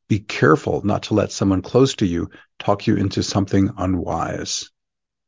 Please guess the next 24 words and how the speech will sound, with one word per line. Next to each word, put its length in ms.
This 200
T-square 440
also 280
has 180
positive 640
possibilities. 800
Ceres 520
is 160
the 80
grain 380
goddess 520
and 120
can 140
represent 480
harvest 560
and 100
abundance. 680
Neptune 680
can 180
flow 220
divine 360
inspiration 800
and 260
creativity. 800